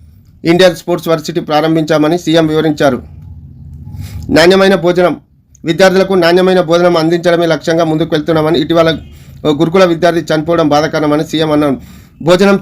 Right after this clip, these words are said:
చెక్ చేయడానికి మంత్రులు, అధికారులు గురుకులాల హాస్టళ్లు, ప్రభుత్వ పాఠశాలకు వస్తున్నారు.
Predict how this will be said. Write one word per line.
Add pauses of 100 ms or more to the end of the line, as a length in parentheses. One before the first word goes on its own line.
చెక్
చేయడానికి
మంత్రులు,
అధికారులు
గురుకులాల
హాస్టళ్లు,
ప్రభుత్వ
పాఠశాలకు
వస్తున్నారు.